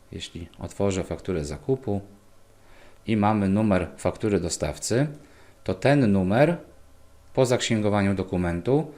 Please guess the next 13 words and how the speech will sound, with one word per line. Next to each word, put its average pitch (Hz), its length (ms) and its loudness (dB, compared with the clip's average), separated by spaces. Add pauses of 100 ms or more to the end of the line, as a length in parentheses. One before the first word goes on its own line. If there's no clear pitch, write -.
(200)
stanie 120 360 2
się 117 160 0
numer 113 280 4
dok-, 101 220 -4
numerem 107 380 2
dokumentu 98 440 0
zewnętrznego. 87 720 -2 (800)
I 117 80 0
na 110 100 2
przykład 98 360 0
w 80 40 -8
zapisach 98 480 2
księgi 87 520 -2